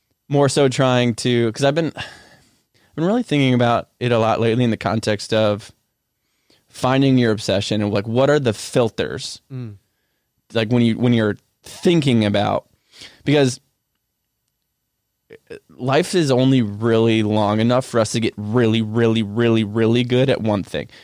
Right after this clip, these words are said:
Speaker 1: We can get okay. We can get, like, good at a lot of things, but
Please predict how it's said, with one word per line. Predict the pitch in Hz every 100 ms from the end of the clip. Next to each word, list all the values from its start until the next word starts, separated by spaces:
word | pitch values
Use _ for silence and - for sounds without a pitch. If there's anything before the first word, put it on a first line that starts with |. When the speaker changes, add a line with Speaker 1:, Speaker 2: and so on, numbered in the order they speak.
| -
Speaker 1:
We | 143
can | 190
get | 180 - _ _ -
okay. | 120 113 107 110 165 _ _ _ _ -
We | 139
can |
get, | 139 -
like, | 110 107 117
good | 104 107 143
at | 147 - -
a | 110
lot | 107 127
of |
things, | 170 175 - - _ _
but | 131 -